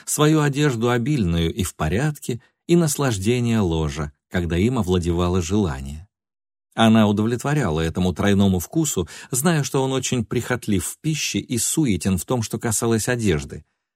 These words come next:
А что ему нужно было от нее самой, в том видела она самую крепкую опору своего могущества и не уставала поддерживать это влечение, однако с большой умеренностью, чтобы тем лучше обеспечить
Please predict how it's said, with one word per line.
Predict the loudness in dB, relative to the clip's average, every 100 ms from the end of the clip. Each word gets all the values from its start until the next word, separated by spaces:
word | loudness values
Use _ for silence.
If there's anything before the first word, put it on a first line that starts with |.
| _ _ _
А | 0 0
что | 0 2
ему | 4 4 2
нужно | 2 0 0
было | 0 0
от | 0 0
нее | 0 0
самой, | -2 -2 -2 -2 -4 -12 -20 -20
в | -16 2
том | 4 6
видела | 4 2 2 0
она | -2 -2
самую | 0 0 2 0
крепкую | 0 -2 -2 -2 0 0
опору | -2 -2 -2
своего | -2 0 2 2
могущества | 0 0 -2 -4 -8 -10 -12 -20 _ -20 2
и | 4
не | 6
уставала | 4 0 2 2
поддерживать | 0 -2 -2 0 0 -2 -2 -2
это | -2
влечение, | -2 -2 -2 -2 0 -2 -4 -8 -6
однако | -2 0 0 -2
с | -2
большой | -4 -4 0 0
умеренностью, | 2 2 2 0 0 -4 -4 -8 -10 -12 _ -20 -16
чтобы | 0 2 2
тем | 2 4
лучше | 4 0 -2 -2
обеспечить | -2 -2 -6 -4 -4 -4 -8